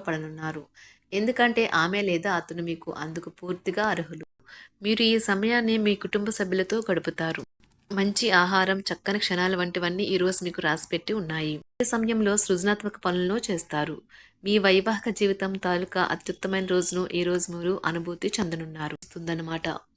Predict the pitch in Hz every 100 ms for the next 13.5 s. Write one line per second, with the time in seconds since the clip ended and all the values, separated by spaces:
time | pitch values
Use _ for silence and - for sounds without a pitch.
0 | - _ _ _ - _ _ _ _ _
1 | _ 185 185 202 - 202 202 202 170 175
2 | 185 180 185 - 151 180 175 170 165 175
3 | - 160 165 165 208 208 165 165 165 -
4 | 165 180 - _ _ _ _ _ 180 196
5 | 226 220 214 208 196 180 180 180 - 180
6 | 156 170 170 170 175 175 196 180 175 170
7 | 170 160 - 185 - 170 185 180 165 170
8 | - - 196 165 165 160 165 - - _
9 | _ - 180 190 208 202 185 - 196 190
10 | - 180 180 175 170 190 165 160 165 165
11 | 180 185 170 - 165 160 160 160 160 175
12 | - - - _ 185 190 214 - 220 214
13 | 208 170 - -